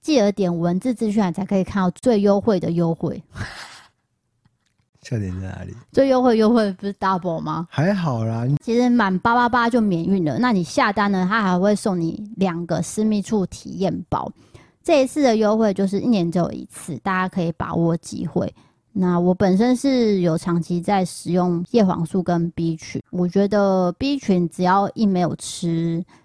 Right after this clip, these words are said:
Speaker 1: 那一天就会差很多。
Speaker 2: 其实我比较想要听的是私密处的部分，因为我们，毕竟我们男生是没有那个器官，我们就是那个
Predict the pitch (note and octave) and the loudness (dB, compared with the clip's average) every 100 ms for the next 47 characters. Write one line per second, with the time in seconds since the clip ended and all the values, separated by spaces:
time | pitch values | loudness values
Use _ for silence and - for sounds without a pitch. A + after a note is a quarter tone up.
0 | _ _ G#3+ G3 G3 F#3+ F3+ E3+ F3+ - | _ _ -2 -2 0 -2 0 0 0 -4
1 | - E3 E3 G3+ - A3+ - _ - F3+ | -8 -8 -8 -10 -16 -16 -18 _ -4 -2
2 | D#3 A#2 A#2 C#3+ D3 G2+ A2 A2 A2 G2 | 0 -2 -2 -2 -2 -4 -6 -4 -4 -4
3 | G#2 G2+ - G#2 G2 G2 F2+ G2+ F2+ G2 | -6 -8 -10 -6 -4 -6 -8 -12 -12 -10
4 | G#2 D#3 G3+ C#3 C3 D#3 D#3 A2+ F#2+ G2 | -4 0 0 -2 -4 -2 0 -2 -4 -4
5 | F#2+ G2+ G#2+ A#2 A#2 G#2+ A2+ G#2 A#2 G2+ | -4 -6 -4 -6 -2 -2 0 -2 -4 -4
6 | F#2+ - - F#2 F#2+ E2 E2 F2 _ - | -8 -10 -12 -14 -14 -14 -14 -18 _ -20
7 | _ - B2+ D#3+ G3+ F3 G3+ F#3+ C#3 A#2+ | _ -2 2 2 0 -2 0 0 -2 -4
8 | A2 | -4